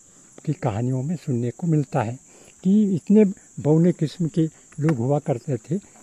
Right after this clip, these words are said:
जो कि एक पीह पोडरी नामक एक, जो एक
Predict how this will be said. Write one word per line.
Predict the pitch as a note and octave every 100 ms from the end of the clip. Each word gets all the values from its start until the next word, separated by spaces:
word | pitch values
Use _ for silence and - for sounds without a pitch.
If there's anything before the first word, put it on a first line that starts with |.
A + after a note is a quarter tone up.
| -
जो | A#2 D#3+
कि | - G3+ G3
एक | F3 _
पीह | D3 A#2 -
पोडरी | D3+ D3+ F#3+
नामक | F#3 D#3 D3+ C#3
एक, | D3 - - - - -
जो | D3 D#3 - - E3+
एक | D3 F3